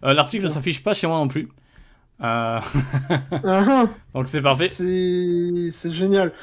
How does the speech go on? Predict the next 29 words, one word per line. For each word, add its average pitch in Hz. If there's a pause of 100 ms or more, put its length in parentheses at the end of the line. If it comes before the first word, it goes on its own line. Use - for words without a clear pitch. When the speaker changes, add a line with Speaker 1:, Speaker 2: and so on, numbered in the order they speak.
(220)
Speaker 2:
Bon, 180
j'essaie 196
de 294
le 226
retrouver. 226 (840)
Et 185
Speaker 1:
Donc, 127
Speaker 2:
on 180
va 175
commencer 202
à 196
en 180
parler. 190
Speaker 1:
on 151
Speaker 2:
Donc, 139
Speaker 1:
va 143
Speaker 2:
j'essaie 131
Speaker 1:
espérer 143
Speaker 2:
de 196
Speaker 1:
que 175
Speaker 2:
le 160
Speaker 1:
ce 160
soit 135
Speaker 2:
retrouver. 202 (180)
Speaker 1:
pas 139
le 123
site 135
qui 131
bug. 147